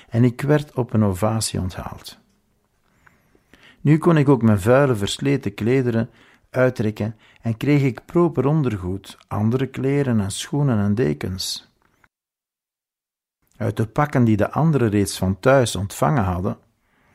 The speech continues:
kwamen lekkere dingen tevoorschijn. Ik kon ook aan schrijfpapier en aan een potlood geraken.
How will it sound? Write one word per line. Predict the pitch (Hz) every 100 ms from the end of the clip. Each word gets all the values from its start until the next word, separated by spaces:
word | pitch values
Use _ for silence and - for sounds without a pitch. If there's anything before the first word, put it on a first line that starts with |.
| _ _ _ _ _ _ _
kwamen | 139 147 151 113
lekkere | 135 151 135 120
dingen | 113 143 139
tevoorschijn. | 117 117 104 - - - - - _ _ _ _ _ _ _ _ _ _ _ _ _ _ _ _
Ik | -
kon | 135 147
ook | 175 180 175
aan | 139 127
schrijfpapier | - - 160 175 - 151 - 107 107
en | 110
aan | 110
een | 110 107
potlood | 90 - 139 120
geraken. | - 110 90 87 -